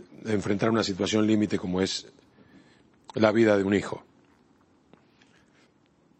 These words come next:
Eso contado con, en thriller, eh, con historias de relaciones entre los personajes,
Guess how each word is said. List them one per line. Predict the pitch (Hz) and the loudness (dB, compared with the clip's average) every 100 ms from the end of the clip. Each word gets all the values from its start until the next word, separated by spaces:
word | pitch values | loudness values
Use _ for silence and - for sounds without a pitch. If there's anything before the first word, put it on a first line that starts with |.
| _ _ _ _ _ _ - | _ _ _ _ _ _ 0
Eso | 147 135 139 131 | 2 4 2 2
contado | 117 107 104 120 117 104 | 0 0 2 4 4 2
con, | 104 104 | -2 -4
en | 104 98 - - - | -6 -8 -12 -20 -10
thriller, | - 160 165 147 151 151 - _ _ _ _ - - _ _ _ _ _ _ _ _ - | 2 4 4 2 0 -4 -12 _ _ _ _ -20 -20 _ _ _ _ _ _ _ _ -6
eh, | 127 98 87 76 - _ _ _ | -2 0 -2 -6 -16 _ _ _
con | 113 | -2
historias | 113 - 120 113 95 - - - _ _ _ _ _ _ _ _ _ _ | 0 2 2 4 0 -6 -16 -20 _ _ _ _ _ _ _ _ _ _
de | 104 101 | -4 0
relaciones | 101 98 156 151 123 107 | 0 2 2 2 0 -2
entre | 92 95 | -4 -6
los | 85 | -6
personajes, | 90 110 123 147 - 120 120 | -8 -4 -2 -2 -2 -4 -4